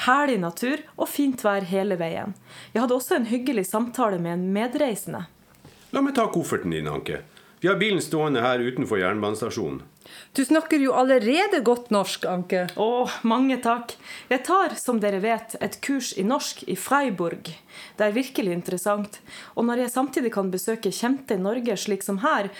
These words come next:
Speaker 1: så blir det ekstra spennende å lære språket.
Speaker 2: Jeg er virkelig overrasket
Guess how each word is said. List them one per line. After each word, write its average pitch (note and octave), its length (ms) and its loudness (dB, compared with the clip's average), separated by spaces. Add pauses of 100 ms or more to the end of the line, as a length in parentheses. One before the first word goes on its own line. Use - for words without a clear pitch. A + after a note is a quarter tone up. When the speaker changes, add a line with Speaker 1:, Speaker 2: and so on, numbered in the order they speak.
(120)
Speaker 1:
så - 220 0
blir E4+ 160 2
det - 100 -4
ekstra A3 400 -2
spennende F#3 480 0
å F3+ 160 -2
lære F3 220 -2
språket. - 580 -6 (840)
Speaker 2:
Jeg C#3 160 4
er B2+ 60 2
virkelig C#3+ 340 2
overrasket D3 760 2